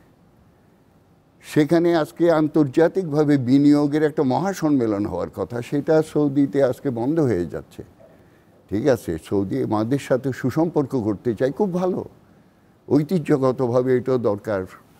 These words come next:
সংখ্যাগরিষ্ঠ মানুষ, ধর্মপ্রাণ, সেখানে সৌদি আমাদের একটা প্রতীক সেই মানুষের কাছে। কিন্তু তার অপকর্মের জায়গাটা, আজকে তিরিশ কোটি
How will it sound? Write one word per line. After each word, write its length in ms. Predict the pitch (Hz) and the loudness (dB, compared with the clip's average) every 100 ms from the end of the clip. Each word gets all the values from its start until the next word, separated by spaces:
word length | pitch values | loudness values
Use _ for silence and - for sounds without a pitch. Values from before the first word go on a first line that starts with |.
| _ - | _ -2
সংখ্যাগরিষ্ঠ 640 | 117 113 123 123 127 - | -2 2 2 2 -2 -6
মানুষ, 340 | 127 110 120 110 - - 101 | -6 -6 -8 -10 -18 -16 -6
ধর্মপ্রাণ, 760 | 110 110 104 95 113 104 95 85 - - - - _ | -2 0 -2 -2 0 0 0 -6 -20 -20 -20 -20 _
সেখানে 560 | - - - 110 110 107 | -4 -2 2 2 2 0
সৌদি 640 | - 117 113 107 113 104 | 0 0 0 -2 -2 -2
আমাদের 460 | 101 110 107 110 104 | -2 -2 -2 -2 -4
একটা 220 | - 104 | -4 -6
প্রতীক 520 | - 101 - 135 107 - - - | -4 -6 0 0 0 -8 -20 -8
সেই 200 | 104 110 | -2 -2
মানুষের 480 | 95 87 104 101 101 | -2 -4 -4 -4 -8
কাছে। 380 | 90 90 - - _ _ _ _ _ _ _ _ - | -6 -10 -10 -16 _ _ _ _ _ _ _ _ 2
কিন্তু 440 | 226 190 123 85 - | 2 2 -2 -2 -8
তার 160 | - 113 | -10 -4
অপকর্মের 720 | 120 117 170 - 190 190 170 95 - 90 107 | -4 -2 -6 -2 -2 0 -2 -2 -14 -12 -4
জায়গাটা, 540 | 92 90 82 - 76 - _ _ _ _ _ _ _ _ _ - | -4 -4 -10 -10 -16 -18 _ _ _ _ _ _ _ _ _ -2
আজকে 300 | 113 - 156 | -2 2 -2
তিরিশ 420 | - 160 196 - | 2 2 2 0
কোটি 540 | 165 147 135 135 117 | 2 2 2 -2 -2